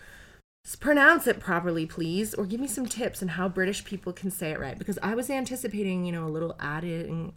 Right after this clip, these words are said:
of the R on the end, like Pepper and George. I know you guys will be like, "Fenna and Fred." We don't put an R on the end of an A. We just say, "Fenna. Fenna." If her name had an R on it, we would say Fenner.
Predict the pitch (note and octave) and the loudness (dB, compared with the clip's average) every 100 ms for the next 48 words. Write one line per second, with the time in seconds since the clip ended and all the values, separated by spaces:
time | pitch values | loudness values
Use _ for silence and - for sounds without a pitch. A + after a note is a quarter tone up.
0 | - D#3+ E3+ - E3 E3+ E3+ F3 D#3+ D#3+ | -10 -8 -8 -8 -4 -2 -2 -2 -2 -4
1 | C#3 - - C#4 G#3+ E3 D#3+ - C4+ A3+ | -6 -6 -4 -2 0 -2 -2 0 0 2
2 | C3+ D3+ F#3+ - - _ _ - E3 D#3+ | 0 -4 -8 -12 -16 _ _ -8 -4 -2
3 | E3 D#3 D3+ D3+ D3 C3 C3 - - D#4+ | -2 -2 -6 -4 -6 -6 -10 -16 -8 0
4 | D#4+ B3+ F#3+ F3+ F3 - - C#4 G3+ C#3+ | 2 4 4 4 0 -4 -4 -2 0 -4
5 | F#3+ - - - - - - E3+ G3+ A#3 | -8 -14 -18 -20 -20 -20 -14 -4 -2 -2
6 | B3 - G#3 G3 - D#3+ D#3 D#3 E3 D#3 | -4 -6 -4 -4 -4 -4 -6 -6 -6 -6
7 | D#3 D#3 D3+ D3 C3 C#3+ D#3 F3 F#3+ G3 | -6 -6 -8 -8 -8 -8 -8 -6 -6 -8
8 | - - - _ _ - F3+ F#3 F#3+ F#3+ | -10 -20 -20 _ _ -6 -2 0 0 2
9 | F3+ G#3+ G#3+ D3 D#3+ - - - - - | 2 2 2 0 -4 -16 -20 -20 -20 -20
10 | - - E4 F4 E4 G3+ D#3 C#3 - _ | -20 -10 0 2 4 2 0 -6 -12 _
11 | - _ - G3 - G3 G#3+ A3+ G#3+ F#3 | -20 _ -10 -8 -2 -2 0 0 0 0
12 | G3+ A3+ A#3+ A3 G#3 A3+ G#3+ - A3 A3+ | 0 -2 -4 -6 -6 -6 -6 -4 -2 0
13 | G3 D#3+ D#3 | 0 0 -4